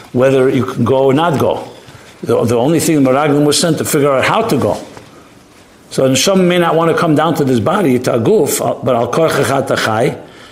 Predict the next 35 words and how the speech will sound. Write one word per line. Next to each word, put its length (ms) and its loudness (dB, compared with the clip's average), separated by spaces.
and 140 -2
we 80 2
have 140 -2
to 80 0
do 100 2
what 120 2
we 80 2
have 220 -2
to 100 0
do. 500 -2
So 180 -2
when 100 0
Kelach 400 0
heard 220 2
that, 580 -4
he 140 -2
came 300 0
around 260 0
the 80 2
other 160 2
way 160 2
around. 400 -2
And 120 -2
what 120 2
did 100 2
he 140 2
say? 360 0
"Oh, 380 0
the 120 0
kavon 400 2
is 100 -2
tachtenim, 760 0
so 140 -4
madu 320 2
tisnasu, 720 0